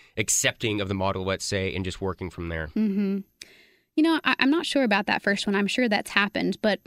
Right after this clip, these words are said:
Speaker 2: our approach thus far has been, um, very research heavy in terms of how we select, uh, a neighborhood or a region to focus on. Um,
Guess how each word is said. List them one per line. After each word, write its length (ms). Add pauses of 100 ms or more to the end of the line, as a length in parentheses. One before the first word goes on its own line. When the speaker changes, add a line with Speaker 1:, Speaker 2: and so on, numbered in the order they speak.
(160)
Speaker 2:
our 480
approach 480
thus 300
far 340
has 320
been, 440 (380)
um, 340 (400)
very 440
research 520
heavy 540
in 200
terms 320
of 120
how 320
we 140
select, 640
uh, 280 (100)
a 80
neighborhood 480
or 140
a 40
region 380
to 80
focus 400
on. 340 (540)
Um, 380